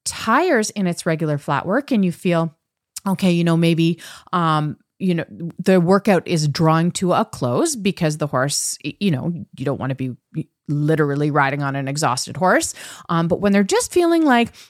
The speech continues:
they're falling, um, out of that great posture that you have just achieved, uh, with the poles, uh, now that they're not on the poles,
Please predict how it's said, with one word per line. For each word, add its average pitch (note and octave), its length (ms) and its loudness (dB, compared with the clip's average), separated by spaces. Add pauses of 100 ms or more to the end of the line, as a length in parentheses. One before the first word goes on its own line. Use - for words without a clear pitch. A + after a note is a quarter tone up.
they're A3 160 6
falling, G3 800 2
um, D#3+ 320 -2
out F3+ 180 4
of F#3 160 2
that E3+ 320 2
great E3 400 0
posture E3+ 420 0
that D#3+ 140 -4
you D#3+ 120 -4
have D3+ 140 -4
just D#3 220 -4
achieved, D3+ 540 -4 (200)
uh, C#3 300 -2
with F#3 280 -2
the C4 60 -2
poles, - 540 -2 (440)
uh, D#3 260 0
now D#3 220 2
that - 160 -10
they're C#3+ 160 0
not G3+ 360 2
on E3+ 140 0
the D3+ 80 0
poles, D3 400 -4